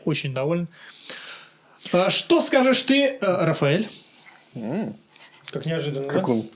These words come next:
Speaker 2: Ну да.
Speaker 3: А, на мой взгляд, э, фильм, как свою, так скажем, задачу в плане развлекательного кино он выполняет. То есть, э, это, по сути, очень такой крепкий, хороший боевичок, который можно посмотреть и провести вечер. Но с-, дать ему оценку там десять из десяти нет, я, конечно, не дам. На, на мой взгляд, на мой вкус,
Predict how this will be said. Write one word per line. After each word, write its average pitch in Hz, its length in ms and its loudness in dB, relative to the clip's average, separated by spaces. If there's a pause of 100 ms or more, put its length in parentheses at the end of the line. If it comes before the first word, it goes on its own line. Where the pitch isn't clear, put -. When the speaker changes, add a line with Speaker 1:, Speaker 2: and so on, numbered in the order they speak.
(220)
Speaker 2:
Ну 135 300 -4
да. - 40 0
Speaker 3:
А, 151 340 0
на 165 140 0
мой 269 200 -2
взгляд, 175 420 -2
э, 143 420 -4
фильм, 233 380 -6 (460)
как 170 160 -4
свою, 196 260 -2
так 151 140 -4
скажем, 151 300 -2
задачу 160 520 -4
в - 60 -20
плане 156 240 -2
развлекательного 156 580 -4
кино 233 220 -4
он 180 80 -2
выполняет. 147 540 -2
То - 80 -8
есть, - 300 -8
э, 143 40 -2 (340)
это, 151 220 -6 (120)
по 151 100 -4
сути, 165 420 -4
очень 156 320 -4
такой 143 220 -6
крепкий, 240 340 -6
хороший 151 320 -2
боевичок, 143 340 -2
который 156 220 -2
можно 147 260 -2
посмотреть 151 460 -2
и - 20 -8
провести 143 380 -2
вечер. 139 320 -2
Но 170 480 -6
с-, - 180 -14
дать 180 240 -6
ему 165 140 -6
оценку 165 300 -4
там 139 160 -6
десять 165 300 -4
из 143 100 -8
десяти 156 260 -4
нет, 180 160 -4
я, 139 80 -4
конечно, 143 300 -6
не 156 60 -6
дам. 135 840 -6
На, 160 180 -6
на 160 160 -4
мой 175 220 -4
взгляд, 214 400 -6
на 139 120 -10
мой 135 140 -12
вкус, - 340 -12